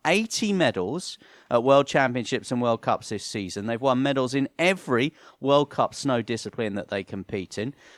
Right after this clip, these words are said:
There's been a European silver medal for ice dancers Lewis Gibson and Leila Fear, a long track speed skating bronze for Cornelius Kirsten,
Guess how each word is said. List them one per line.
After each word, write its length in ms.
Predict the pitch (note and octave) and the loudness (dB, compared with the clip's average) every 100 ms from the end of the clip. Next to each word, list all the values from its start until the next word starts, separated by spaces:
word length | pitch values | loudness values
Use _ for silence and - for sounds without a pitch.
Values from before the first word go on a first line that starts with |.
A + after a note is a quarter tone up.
| - | -8
There's 140 | A#2 | -4
been 120 | D3+ | 0
a 40 | C3 | 2
European 580 | D#3 G#3 G3+ F#3 D#3 C#3 | 6 6 4 2 2 0
silver 340 | - D#3 C#3+ | 0 0 2
medal 240 | C3+ C3 | 2 0
for 180 | A#2+ B2+ | 0 0
ice 260 | B2 C#3 - | 0 0 -4
dancers 460 | C3 A#2+ A2 A2 | -6 -6 -8 -8
Lewis 260 | B2 A2+ - | -4 -4 -4
Gibson 360 | A#2+ G2+ A2+ G#2 | -10 -8 -8 -6
and 260 | G#2 G#2 | -4 -4
Leila 200 | A2 F#2+ | -4 -4
Fear, 480 | - - D3 C#3 F#3 - - - | -8 -4 0 2 0 -4 -18 0
a 100 | B2 | 6
long 280 | D#3 A3 A3 | 8 8 6
track 240 | G3 D3+ | 2 2
speed 320 | - E3+ D3 | -2 -2 -4
skating 480 | - C#3 B2+ C3+ A#2 | 0 0 0 -2 0
bronze 360 | C3 D3 F#3+ - | 2 2 0 -4
for 240 | D3 - | -2 -2
Cornelius 640 | - C3+ B2 A#2 G#2 G2 | -2 -2 0 0 -2 -4
Kirsten, 640 | - D3+ C#3 - - F#2 | -4 0 0 0 -4 -6